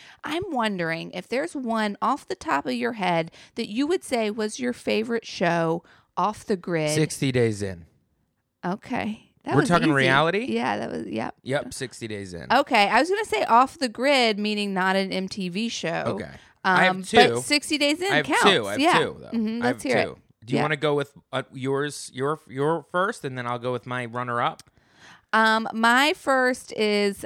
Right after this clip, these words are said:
Speaker 1: unfortunately, a show that I don't remember the name of. Marching Orders. That was the name of it.
Speaker 2: Oh, Marching Orders.
Speaker 1: That was my favorite.
Speaker 2: That's a sleeper.
Speaker 1: Yeah, that's a sleeper.
Speaker 2: That was good. It wasn't long enough for me.
Speaker 1: It was too short, but I will say that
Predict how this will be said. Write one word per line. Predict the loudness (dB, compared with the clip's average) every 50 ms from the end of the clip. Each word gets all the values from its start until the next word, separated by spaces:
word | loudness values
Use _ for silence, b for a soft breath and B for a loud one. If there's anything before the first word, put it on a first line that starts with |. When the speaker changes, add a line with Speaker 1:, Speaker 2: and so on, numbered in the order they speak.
| -2 2
Speaker 1:
unfortunately, | 2 2 2 0 -2 -4 -4 -4 -2 -4 -6 -4 -4 -2 -4 -4
a | -4
show | -2 0 0 2 2
that | 2 2
I | 0 0 0
don't | 0 -2 -2 -2 -4
remember | -4 -4 -4 -4 -2 -2 -4
the | -4 -4
name | -6 -6 -6 -8 -10
of. | -10 -10 -12 -14 -16 -20 -20 -20 _ -4
Marching | 2 4 4 4 4 0 -4 -6
Orders. | -4 -4 -4 -4 -4 -8 -10 -8 0
That | 2 2 4 4
was | 0 0 -2
the | -2 -4
name | -4 -6 -6 -8
of | -10 -12
it. | -12 -14 -14 _ _ _ _ _
Speaker 2:
Oh, | -2 0 0 0
Marching | 0 0 0 0 0 -2 -8 -8
Orders. | -4 2 6
Speaker 1:
That | 6 6 6
was | 6 2 2
my | 4 2 2 2
favorite. | 0 -2 -2 -2 -2 -2 -4 -4 -6 -6 _
Speaker 2:
That's | -6 -6 -4 -4
a | -6 -6
sleeper. | -4 -4 -4 -4 -6 -6 -2 0 0 2 0 0 -2 0
Speaker 1:
Yeah, | 0 0 0 0 -6
that's | -4 -4 -4 -2 -4
a | -8
sleeper. | -10 -6 -6 -6 -6 -4 -4 -2 0
Speaker 2:
That | 0 0
was | 0 -2 -6 -4
good. | 0 2 4 4 4 2
It | 0
wasn't | -2 -2 -2 -4 -2
long | -2 0 0 0 -2
enough | -4 -6 -6 -8
for | -10 -12 -12
me. | -12 -14 -16 -18 -20 _ _
Speaker 1:
It | 0 2
was | 2 2 0 -2 -6
too | -4 -2 -2 -2
short, | -2 2 2 4 4 6 4 2 0 -2 _ _
but | 0 2 2 4
I | 4 4
will | 2 2 0 -2 -2
say | -4 -2 -2 0 0 0
that | 0 2 2 2 2 2